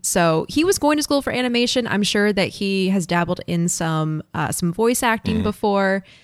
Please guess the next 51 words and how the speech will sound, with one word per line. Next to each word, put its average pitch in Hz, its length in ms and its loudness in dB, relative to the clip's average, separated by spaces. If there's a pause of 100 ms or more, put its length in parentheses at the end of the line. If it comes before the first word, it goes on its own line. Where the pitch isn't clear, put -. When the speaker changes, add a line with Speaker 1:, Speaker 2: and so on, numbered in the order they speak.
(260)
Speaker 1:
but 185 320 2
that's 226 400 0
so 180 520 2
cool. 160 580 -2
Speaker 2:
Like, 139 100 0
that's 156 180 2
also, 175 280 4
like, 104 260 0
probably 110 380 2
a 85 40 2
dream 95 280 0
for 85 160 -2
him 107 180 2
is, 80 180 -4
like, 85 360 -2
not 95 180 2
only 98 200 2
is 80 120 -4
this - 240 -6
my, 76 460 -4 (240)
like, 78 320 -4 (420)
child, 104 480 0
so 90 140 -2
to 78 80 -6
speak, 82 240 -6
that 80 100 0
I'm 82 140 0
putting 78 180 -6
out 76 80 -2
into 69 140 -6
the - 100 -10
world, 82 220 0
but, 82 100 0
like, 87 140 -6
I - 20 -4
get 92 160 -2
to 90 80 -6
be 87 120 -6
a 80 40 -4
part 92 380 -2
of 80 120 -2
this - 440 -8 (240)
adventure 82 540 0
in 92 180 0
Speaker 1:
Yes. - 260 0
Speaker 2:
another 85 340 0
way. 76 380 -4 (540)
So - 80 0
that's 85 160 -2
really 71 160 -2
cool. - 320 -4